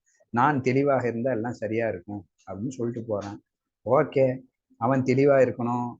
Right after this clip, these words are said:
அவன் இண்டிபெண்டன்டாக இருக்கணும், அவன் முயற்சி செய்ய வேண்டும், அவன் கையில் தான் எல்லாமே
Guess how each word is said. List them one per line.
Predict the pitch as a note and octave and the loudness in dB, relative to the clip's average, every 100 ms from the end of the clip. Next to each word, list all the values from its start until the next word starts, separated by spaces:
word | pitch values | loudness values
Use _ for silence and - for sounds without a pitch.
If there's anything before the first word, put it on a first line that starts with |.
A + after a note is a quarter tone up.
| _ - | _ -8
அவன் | A#2 B2 | -4 -2
இண்டிபெண்டன்டாக | A#2 C3+ B2+ C3+ B2+ B2+ A2+ | -2 -2 -2 -4 -2 -2 -2
இருக்கணும், | A#2 A2+ A#2 A#2 A#2+ C3 _ _ | -4 -4 -6 -6 -6 -10 _ _
அவன் | G2+ A2 C#3 | -4 -2 0
முயற்சி | B2+ B2 C#3+ - | 0 2 0 -2
செய்ய | B2+ C3 B2 A#2+ | -6 -6 -4 -4
வேண்டும், | A#2 A2+ A2+ A#2 - _ | -6 -6 -6 -8 -14 _
அவன் | G#2+ B2+ C#3+ | -6 -2 -2
கையில் | C3 C3+ C#3+ C#3+ | 0 2 2 0
தான் | D3 | -2
எல்லாமே | C3 A2+ C3+ C3+ C3+ | -4 -4 -4 -4 -6